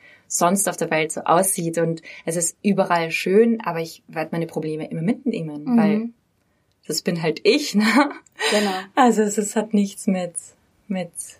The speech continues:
Speaker 1: hier oder mit den Menschen hier zu tun oder
Speaker 2: Mhm.
Speaker 1: mit meiner Arbeit oder was auch immer.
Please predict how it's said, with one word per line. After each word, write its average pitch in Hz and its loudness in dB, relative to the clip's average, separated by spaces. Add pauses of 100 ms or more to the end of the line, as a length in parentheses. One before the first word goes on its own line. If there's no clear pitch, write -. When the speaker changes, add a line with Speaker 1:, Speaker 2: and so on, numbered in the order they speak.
(160)
Speaker 1:
hier 190 -2
oder 160 -2
mit 160 0
den 160 4
Menschen 160 4
hier 160 0
zu - 0
tun 165 0
oder 165 0
Speaker 2:
Mhm. 214 2
Speaker 1:
mit 214 4
meiner 151 4
Arbeit 160 2
oder 151 -4
was 156 -4
auch 160 -8
immer. 160 -2